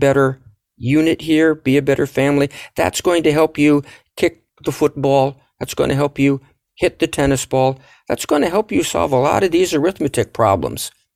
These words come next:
as you go along." So managing your messaging, being very, very clear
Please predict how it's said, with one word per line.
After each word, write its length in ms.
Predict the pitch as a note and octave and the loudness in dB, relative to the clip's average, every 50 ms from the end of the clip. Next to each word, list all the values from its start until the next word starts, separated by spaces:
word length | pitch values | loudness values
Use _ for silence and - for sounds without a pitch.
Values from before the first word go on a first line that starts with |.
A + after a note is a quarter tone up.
| _ _ _ - | _ _ _ -2
as 180 | A#2+ B2 A#2+ C3 | -2 0 0 -2
you 80 | C#3 C3+ | -2 0
go 220 | C#3 C#3 C#3 C#3+ | 0 0 0 2
along." 400 | C3+ C#3 D3 D#3 D3 A#2 - - - _ _ _ _ - - - - - _ - | 0 0 0 0 -2 -4 -6 -8 -14 _ _ _ _ -20 -20 -20 -20 -20 _ -12
So 360 | - - D3 C#3+ C3+ - - - - - - - - - - - - - - - | -6 -2 0 0 0 -2 -6 -12 -4 2 2 2 2 0 -6 -14 -16 -16 -14 -10
managing 760 | B2 B2 C3+ C#3+ D#3 F3 F#3+ G3 F#3+ D#3 - E3 D#3+ D#3 | -4 -2 2 2 2 2 2 0 0 0 2 2 2 4
your 160 | D3+ C#3+ C#3 C3+ | 2 2 2 4
messaging, 600 | C#3 C#3 C#3 C3 - C3 A2+ - - F2 G#2 A2+ | 4 2 2 0 -2 -4 -4 -4 -4 -4 -4 -2
being 260 | B2 A#2 G#2+ G2+ G#2+ | 0 0 0 0 -2
very, 360 | A#2 A2+ A#2+ C#3 D#3+ F3+ F#3+ | -4 0 2 2 4 4 2
very 260 | F3+ F3 D#3+ D3+ C#3+ C#3 | 2 2 2 2 2 0
clear 540 | - - - C#3+ C3+ B2 A#2 A#2 A#2+ A#2+ | -4 -8 -4 -2 0 0 0 -2 -2 -4